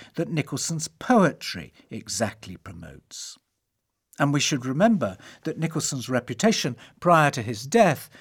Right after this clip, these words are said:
was chiefly as a poet, and is likely to continue to be so. "I thought of myself as a Milham boy," writes Nicholson, "not as a Cumbrian."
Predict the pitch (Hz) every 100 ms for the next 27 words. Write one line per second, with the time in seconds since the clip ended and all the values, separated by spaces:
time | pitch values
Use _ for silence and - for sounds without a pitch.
0 | - 170 156 - - 175 - 131 - -
1 | 185 151 - - 113 - 220 139 85 -
2 | - _ _ _ - 151 156 143 113 -
3 | 101 - - 123 - 92 87 98 110 139
4 | - - 80 64 80 _ _ _ _ _
5 | _ _ _ _ _ _ _ _ _ _
6 | _ _ _ - 143 208 202 185 160 185
7 | 175 165 _ _ 185 202 220 220 147 95
8 | 82 - - - _ _ - 113 104 107
9 | 110 107 90 - - 69 _ _ _ -
10 | 127 143 - 104 113 - 135 101 90 78